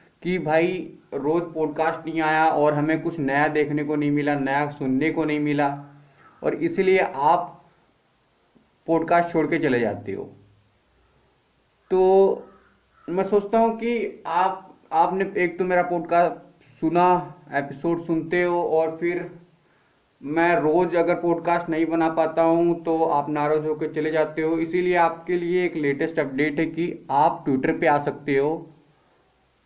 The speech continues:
और Twitter पर अगर मेरे अकाउंट को फॉलो नहीं करना चाहते हो कोई बात नहीं, आप Twitter पर रहो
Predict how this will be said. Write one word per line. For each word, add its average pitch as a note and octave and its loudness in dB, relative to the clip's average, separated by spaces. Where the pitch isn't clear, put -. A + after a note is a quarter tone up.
और C3+ -2
Twitter D3+ 0
पर F3 2
अगर E3 2
मेरे F3 2
अकाउंट F3 2
को F3+ 0
फॉलो E3 2
नहीं E3+ 2
करना D#3+ 2
चाहते D#3 0
हो E3 0
कोई D3+ 0
बात A#2 0
नहीं, A2 -2
आप C3 2
Twitter C#3+ -2
पर E3 2
रहो C#3 0